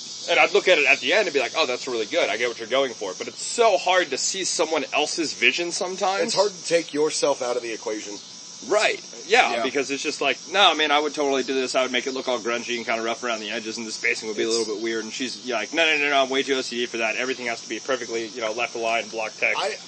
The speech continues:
Speaker 2: I actually ran into that problem when I was coaching soccer. Uh, I was the assistant coach for Reynolds for, uh, for a season.
Speaker 1: Yeah.
Speaker 2: Um, and one of my really good buddies, actually,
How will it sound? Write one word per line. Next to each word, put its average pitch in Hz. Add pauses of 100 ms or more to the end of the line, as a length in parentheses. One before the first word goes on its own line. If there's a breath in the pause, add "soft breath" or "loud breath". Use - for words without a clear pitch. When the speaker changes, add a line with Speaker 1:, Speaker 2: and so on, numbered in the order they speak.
Speaker 2:
I 202
actually 156
ran 131
into 123
that 120
problem 120
when 113
I 113
was 110
coaching 120
soccer. 107 (760)
Uh, 113
I 131
was 139
the 151
assistant 135
coach 127 (120)
for 120
Reynolds 113
for, - (440)
uh, 104
for 110
a 104
season. 101 (400)
Speaker 1:
Yeah. 107 (120)
Speaker 2:
Um, 107 (260)
and 110 (180)
one 147
of 170
my 151
really 147
good 135
buddies, 123
actually, 113